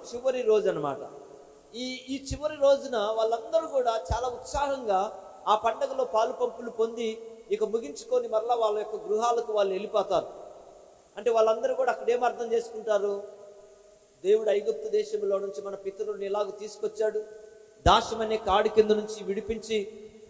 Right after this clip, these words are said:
మనలను, మన పితరులను ఆయన వాళ్ళ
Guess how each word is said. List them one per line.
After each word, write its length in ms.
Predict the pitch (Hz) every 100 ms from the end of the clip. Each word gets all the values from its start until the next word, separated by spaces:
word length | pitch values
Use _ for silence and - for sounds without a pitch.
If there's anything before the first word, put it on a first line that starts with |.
| -
మనలను, 440 | 190 214 214 208 185
మన 180 | 196 190
పితరులను 760 | - - 226 226 220 214 - - - - - 165
ఆయన 300 | 190 220 214
వాళ్ళ 260 | 202 202